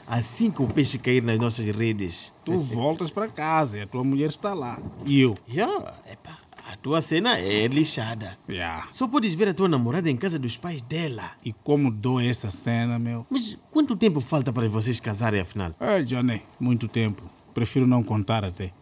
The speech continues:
Speaker 1: Mas vocês já estão juntos há muito tempo.
Speaker 2: Quando nos conhecemos, ela tinha doze anos. Agora está com quinze.
Speaker 1: Yeah. Essa idade é complicada, Sérgio, hã?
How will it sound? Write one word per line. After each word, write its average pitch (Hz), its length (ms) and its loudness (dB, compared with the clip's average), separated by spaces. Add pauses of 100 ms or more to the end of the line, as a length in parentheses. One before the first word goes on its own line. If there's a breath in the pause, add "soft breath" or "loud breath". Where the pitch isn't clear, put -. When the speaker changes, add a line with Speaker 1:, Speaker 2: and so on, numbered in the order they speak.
Speaker 1:
Mas 247 100 2
vocês 233 260 2
já 262 80 4
estão 247 240 2
juntos 208 320 2
há 190 60 2
muito 214 240 0
tempo. 143 540 2 (260)
Speaker 2:
Quando 110 220 -2
nos 110 240 2
conhecemos, 123 560 4
ela 123 180 4
tinha 123 240 4
doze 127 480 4
anos. 113 520 2 (180)
Agora 98 340 -2
está 190 220 -4
com 214 160 4
quinze. 143 500 6 (240)
Speaker 1:
Yeah. 131 320 -2 (680 loud breath)
Essa 120 380 4
idade 110 360 0
é - 20 0
complicada, 104 680 0
Sérgio, 98 420 0
hã? 180 80 -4